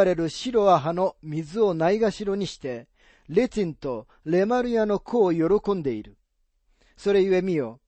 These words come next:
主は、あの強く水かさの多いユーフラテス川の水、アッシリアの王とそのすべての栄光を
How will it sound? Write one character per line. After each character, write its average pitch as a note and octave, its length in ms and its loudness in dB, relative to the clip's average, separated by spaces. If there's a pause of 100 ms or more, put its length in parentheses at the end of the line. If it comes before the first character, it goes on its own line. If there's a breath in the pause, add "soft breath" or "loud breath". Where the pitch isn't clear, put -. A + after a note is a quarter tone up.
(140)
主 - 240 -6
は、 D3 280 0 (640)
あ F3+ 100 -2
の F3+ 180 -4
強 A#3+ 360 -2
く G3+ 360 2
水 F3 300 -6
か A3 160 2
さ G3+ 160 -4
の G3 180 0
多 G#3 180 6
い C#3 240 -6 (200)
ユ G#3 200 -4
ー A3+ 40 -4
フ A3+ 140 -8
ラ A#3 100 2
テ G#3 140 0
ス F#3+ 160 -6
川 F3 320 2
の F#3+ 140 -2
水、 A2+ 400 -10 (500)
ア F3+ 120 0
ッ F3+ 40 2
シ A#3 240 -8
リ A3+ 140 0
ア G3+ 80 0
の G3 120 2
王 F#3+ 100 4
と A2+ 380 -12 (240 soft breath)
そ F#3+ 200 -6
の F#3 100 -4
す - 220 -12
べ C4 120 -2
て F#3 140 -4
の G#3 320 0
栄 F3+ 120 0
光 D3+ 260 -6
を A#2 300 -8